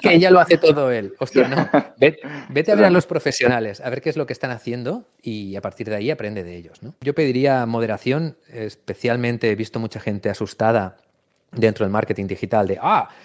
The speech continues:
Speaker 1: se, de aquí dos años no tendré trabajo". ¿Qué dices, tío? No te preocupes, que, que la inteligencia artificial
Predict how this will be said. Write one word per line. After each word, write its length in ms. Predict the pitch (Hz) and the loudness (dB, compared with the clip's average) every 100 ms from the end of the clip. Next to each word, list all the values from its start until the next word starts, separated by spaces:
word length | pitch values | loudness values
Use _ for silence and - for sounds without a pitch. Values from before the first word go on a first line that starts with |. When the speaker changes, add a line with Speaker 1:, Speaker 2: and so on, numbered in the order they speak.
| _ _ | _ _
Speaker 1:
se, 280 | - 107 110 | -10 -6 -6
de 460 | - 120 123 117 - | -8 -12 -14 -12 -10
aquí 180 | 117 196 | -2 2
dos 200 | 175 165 | 2 2
años 360 | 170 208 143 | 0 0 0
no 120 | 156 165 | -2 -2
tendré 260 | 160 151 | 0 0
trabajo". 480 | 131 120 143 - - | 2 2 2 -4 -10
¿Qué 120 | - | -6
dices, 360 | 107 92 95 - | -8 -6 -12 -12
tío? 220 | 90 85 _ _ _ - | -14 -16 _ _ _ -10
No 100 | 139 | -4
te 120 | 135 | -2
preocupes, 560 | 127 113 120 120 143 131 | 0 0 0 2 2 2
que, 480 | - 110 104 104 113 | 0 0 0 -6 -8
que 100 | 131 | -6
la 60 | 127 | -4
inteligencia 420 | 127 131 170 175 | -2 -2 -2 -2
artificial 600 | 170 147 117 - 127 160 | -2 -4 -4 0 0 0